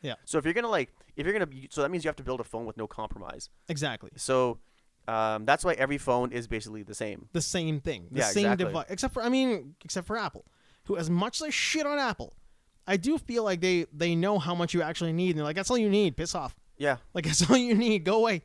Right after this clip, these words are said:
Speaker 2: Yeah,
Speaker 1: You
Speaker 2: it's
Speaker 1: don't need four gigs of ram. Go away."
Speaker 2: Yeah, it's, um, yeah, 'cause I think there's, um, yeah, 'cause people are just like, they, yeah, we talked ab-, about this before. Is like, is that you don't need,
Speaker 1: No.
Speaker 2: like, how, how much power do you need in your phone? Like,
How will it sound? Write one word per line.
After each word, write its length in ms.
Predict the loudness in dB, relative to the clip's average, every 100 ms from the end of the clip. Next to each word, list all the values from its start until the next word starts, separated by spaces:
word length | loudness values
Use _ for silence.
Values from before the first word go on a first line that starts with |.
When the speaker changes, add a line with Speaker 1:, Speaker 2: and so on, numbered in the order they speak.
| _
Speaker 2:
Yeah, 180 | -4 -4
Speaker 1:
You 40 | -6
Speaker 2:
it's 80 | 4
Speaker 1:
don't 140 | 4 4
need 180 | 0 0
four 160 | 0
gigs 180 | 0 2
of 80 | 2
ram. 180 | 4 2
Go 120 | 2
away." 240 | 2 0 -6 -6
Speaker 2:
Yeah, 220 | -2 -2
it's, 180 | -2 -2
um, 560 | 0 0 -2 -6 -8 -10
yeah, 180 | -2 -2
'cause 300 | 0 -4 -6 -18 -2
I 100 | -2
think 200 | -2 -6 -4
there's, 520 | -2 -2 -4 -10 -20 _ _ _ _ _ _ -6
um, 400 | -4 -4 -10 -16 _ _ _ _ _ _
yeah, 180 | -6 -6
'cause 140 | -6
people 220 | -10 -8 -6
are 60 |
just 140 | -8 -8
like, 100 | -6
they, 140 | -4 -2
yeah, 180 | -2 -2
we 80 | -6
talked 220 | -4 -4
ab-, 80 | -4 -10 -6
about 180 | -6 -6
this 120 | -10
before. 280 | -12 -6 -6
Is 60 |
like, 160 | -6 -10
is 200 | -12 -6
that 220 | -6 -6
you 320 | -12 -12 -14 -20 _ _ -6
don't 320 | 0 0 0
need, 360 | -2 -4 -6 -14 _ _ _ _
Speaker 1:
No. 100 | -6
Speaker 2:
like, 180 | -6 -6
how, 180 | -2 -2
how 140 | 0
much 180 | -2 -4
power 300 | -6 -2 -4
do 80 | -4
you 100 | -8
need 160 | -8 -8
in 60 |
your 120 | -8
phone? 260 | -6 -6 -4
Like, 120 | -6